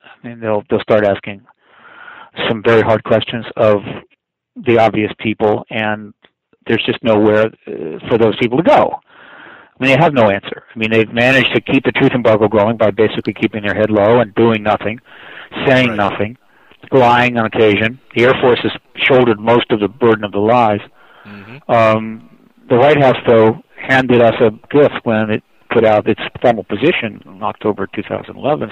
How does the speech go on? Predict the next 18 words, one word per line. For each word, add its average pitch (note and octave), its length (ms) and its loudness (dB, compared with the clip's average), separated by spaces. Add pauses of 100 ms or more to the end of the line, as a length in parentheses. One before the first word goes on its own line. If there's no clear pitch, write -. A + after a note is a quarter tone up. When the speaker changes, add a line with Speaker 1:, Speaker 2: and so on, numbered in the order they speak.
Speaker 1:
saying G#2+ 140 -4
there G#2+ 80 -10
was A2 160 -14
no G#2 160 -2
evidence G#2+ 340 -4
at A#2 60 -2
all A2+ 120 -2
for A2+ 120 -12
any B2 100 -4
of B2+ 60 -4
this. G2 100 -10 (880)
Uh, A2+ 300 2
the, A2+ 100 0
the, A2+ 200 -2
the A#2 180 2
White A2 180 4
House, A2+ 200 2
the, A2 140 0